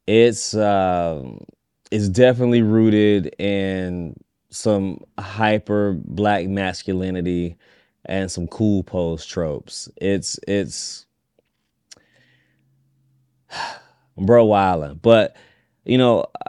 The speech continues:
I, I wanna reframe and I, and I wanna make sure that, that I'm clear about, you know, kinda what my issue with this is.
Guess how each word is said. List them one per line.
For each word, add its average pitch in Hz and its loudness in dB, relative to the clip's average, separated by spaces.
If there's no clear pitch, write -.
I, 98 -2
I 117 2
wanna 175 4
reframe 113 0
and 98 -2
I, 95 -2
and 104 -2
I - 0
wanna 110 -2
make 113 0
sure 110 -2
that, 92 0
that 95 0
I'm 92 -4
clear 101 -2
about, 87 -2
you 95 -4
know, 90 -6
kinda 92 -6
what 92 0
my 82 -10
issue 90 -8
with 82 -8
this 80 -12
is. 69 -14